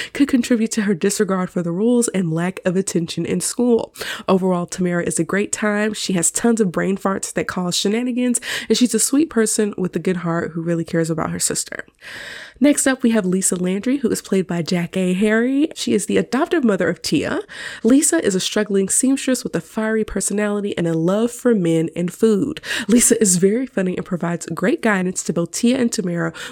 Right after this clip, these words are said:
with some humor and sternness thrown in. She's absolutely one of my favorite characters in the show, and we get to see her try to build her business, deal with relationships, and navigate a weird, adversarial, and semi-platonic relationship with Ray Campbell, the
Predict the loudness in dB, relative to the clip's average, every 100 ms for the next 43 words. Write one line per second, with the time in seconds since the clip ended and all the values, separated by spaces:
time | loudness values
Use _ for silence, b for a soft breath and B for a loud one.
0 | -4 0 -2 -2 0 2 2 0 -2 -2
1 | -6 -2 0 0 -2 -6 -6 -4 -4 -4
2 | -8 -10 -10 B B -4 -4 0 0 0
3 | 0 2 2 2 0 -2 0 0 0 -4
4 | -2 -2 0 -2 -2 -2 0 0 2 0
5 | -2 -2 0 0 0 0 0 -4 -2 0
6 | 0 0 -2 0 -2 0 0 2 0 B
7 | B B 0 0 -2 -2 0 -2 -4 -2
8 | 0 0 -2 -10 B B 0 2 2 0
9 | -2 -4 -2 -2 -2 0 2 2 0 -2
10 | -4 -4 -2 0 0 0 0 -2 -2 -2
11 | 0 0 0 -2 -2 -4 -2 0 0 0
12 | -4 -4 -4 -4 0 -2 0 -4 -4 -6
13 | -8 -10 B B 2